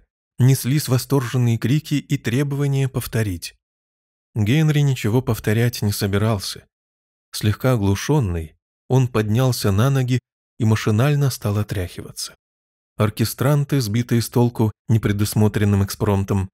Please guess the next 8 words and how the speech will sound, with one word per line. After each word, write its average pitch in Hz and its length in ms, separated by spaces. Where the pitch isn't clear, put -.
прекратили 135 680
играть. 82 400
Гейши, 147 440
равно 104 320
как - 220
и - 20
болгарские 104 640
офицеры, 101 640